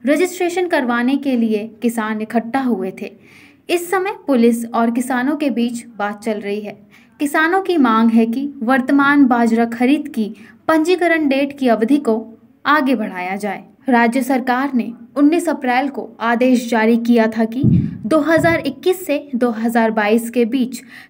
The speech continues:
केंद्र सरकार की न्यूनतम समर्थन मूल्य निर्धारण योजना के तहत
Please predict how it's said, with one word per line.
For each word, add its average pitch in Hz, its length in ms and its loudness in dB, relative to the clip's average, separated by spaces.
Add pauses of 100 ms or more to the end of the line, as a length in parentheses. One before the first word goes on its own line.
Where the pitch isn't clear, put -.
केंद्र 339 280 2
सरकार 269 520 -2
की 226 120 -8 (340)
न्यूनतम 320 440 4
समर्थन 247 580 4
मूल्य 262 460 6
निर्धारण 220 600 2
योजना 233 440 2
के 254 180 -4
तहत 269 320 -6